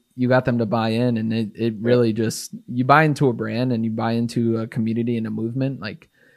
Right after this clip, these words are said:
Speaker 1: uh, you guys, you guys created waves ve-, very quickly, and I, I applaud you. Um,
Speaker 2: Thank you. Appreciate that, man.
Speaker 1: y-, yeah. And so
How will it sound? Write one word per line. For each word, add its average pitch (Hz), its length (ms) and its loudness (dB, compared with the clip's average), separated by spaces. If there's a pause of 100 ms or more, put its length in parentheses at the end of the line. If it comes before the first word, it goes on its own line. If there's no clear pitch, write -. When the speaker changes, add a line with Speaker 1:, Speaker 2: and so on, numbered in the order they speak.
(220)
Speaker 1:
uh, 78 220 -10
you 113 160 -4
guys, 117 340 0 (140)
you 139 180 0
guys 151 200 8
created 113 340 -2
waves 104 460 -8
ve-, 180 180 -6 (140)
very 117 240 2
quickly, 113 360 -4
and 113 100 -4
I, 110 260 -4 (200)
I 120 120 0
applaud 117 500 -4
you. 117 240 -8 (100)
Um, 113 540 -6 (260)
Speaker 2:
Thank 107 220 0
you. 95 80 0
Appreciate 95 400 0
that, 90 160 -2
man. 95 140 -6
Speaker 1:
y-, 123 60 -6 (100)
yeah. 127 440 6
And 127 360 2 (300)
so 131 480 6